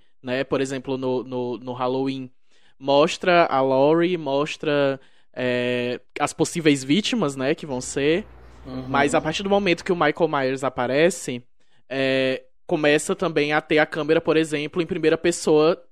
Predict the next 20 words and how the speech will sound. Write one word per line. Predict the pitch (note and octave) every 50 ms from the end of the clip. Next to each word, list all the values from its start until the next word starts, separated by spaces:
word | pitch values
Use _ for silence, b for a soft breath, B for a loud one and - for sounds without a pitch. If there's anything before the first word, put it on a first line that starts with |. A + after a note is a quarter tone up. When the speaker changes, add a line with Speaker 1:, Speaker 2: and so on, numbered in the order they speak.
| - - - - - - - -
Speaker 1:
sendo | - - - D#3+ D#3 D#3+ E3 F#3 F#3+
ele, | E3+ D#3+ C#3+ C3+ C3 B2+ C3 - - - - - - - - - -
né? | B2 C3+ C3+ C#3+ D#3+ F#3 D#3+
Ele | D#3+ D3+ D#3 E3
observando | D#3 D#3+ E3+ - - E3 D#3+ E3 D3 D#3 D3+ D3+ D#3+ E3+ F#3+ F3 F#3 F3+ F#3 F#3+ G3 G#3 - -
a, | C#3+ C#3 C#3 - - C3+ C3+
as | C#3 C#3+ C#3+
vítimas | D3 D#3+ D#3 D3+ - - - C3+ C3 C3 C3 D3
e | D#3
tudo. | - - D3+ C#3+ C3+ C3 - - - - - - - - - -
E | C#3+
eu | D3+ D3+
acho | D3 D3+ - -
que | F#3
isso | F3+ - -
também | F#3 E3+ E3 D#3+
é | D#3+
mais | D#3+ D3+ D#3+ E3 F3+
uma | F#3 F#3
questão | - F#3 E3 D#3 - - - E3+ E3+ F3+ F3+ E3